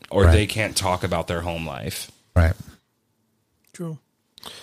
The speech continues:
Speaker 1: That is a whole nother
Speaker 2: Right. In a
Speaker 1: area.
Speaker 2: country where marriage is
Speaker 1: Is
Speaker 2: legal.
Speaker 1: legal.
Speaker 2: And you can't walk in and say, you know,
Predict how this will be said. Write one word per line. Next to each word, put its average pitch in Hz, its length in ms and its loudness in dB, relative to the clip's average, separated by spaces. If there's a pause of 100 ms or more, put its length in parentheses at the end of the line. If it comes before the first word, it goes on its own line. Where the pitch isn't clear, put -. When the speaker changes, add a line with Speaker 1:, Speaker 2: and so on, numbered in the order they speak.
(140)
Speaker 1:
That 127 160 4
is 131 100 2
a 120 80 2
whole 139 460 2
nother 95 680 2
Speaker 2:
Right. 85 220 2 (220)
In 123 260 6
a - 20 8
Speaker 1:
area. 151 100 4
Speaker 2:
country 135 560 4
where 98 320 4
marriage 95 760 2 (280)
is 90 120 -2
Speaker 1:
Is 82 80 0
Speaker 2:
legal. 95 280 4
Speaker 1:
legal. 76 180 -6 (1040)
Speaker 2:
And 110 340 4
you 113 300 4
can't 117 300 2
walk 113 340 4
in 110 140 2
and 107 140 2
say, 95 380 2
you 90 220 -4
know, 87 140 -2